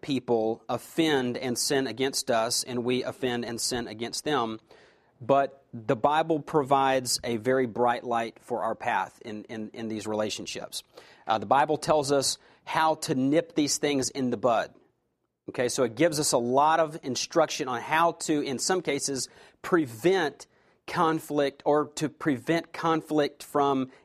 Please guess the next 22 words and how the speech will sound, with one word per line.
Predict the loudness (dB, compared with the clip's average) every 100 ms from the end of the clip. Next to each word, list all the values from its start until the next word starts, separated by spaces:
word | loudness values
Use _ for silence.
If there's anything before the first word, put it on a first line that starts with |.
| -16 -16 -14
sort | -6 0 2
of | 2
snowballing | 0 2 2 4 4 4 2
and | 0 0
getting | 0 2
worse, | 4 4 2 -8 -10 -8
right? | 0 0 0
I | -2
mean, | -4
we | -2
have | -2
principles | 0 -2 -2 -2 -2 2
like | 2 2
Proverbs | 0 2 2 2 -2 -4
fifteen | -6 -4 -4 -2
one, | 0 -2
"A |
gentle | -2 -2 -2
answer | -4 -6 -6 -6
turns | -4 -4
away | 0 0
wrath, | 2 4 2 0